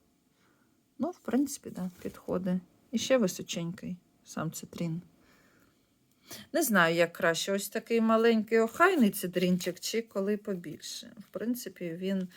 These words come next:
е, також високий, як і той, як і ті, що бувають крупніші.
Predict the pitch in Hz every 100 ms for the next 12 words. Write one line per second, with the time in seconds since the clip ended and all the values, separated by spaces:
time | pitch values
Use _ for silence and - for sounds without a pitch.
0 | - - - - 180 175 175 196 190 -
1 | 185 - 185 180 - 208 190 170 156 -
2 | _ - 180 175 196 - 269 392 381 -
3 | _ _ _ 240 180 185 196 185 196 180
4 | - 175 160 - - _ - - - -
5 | - - -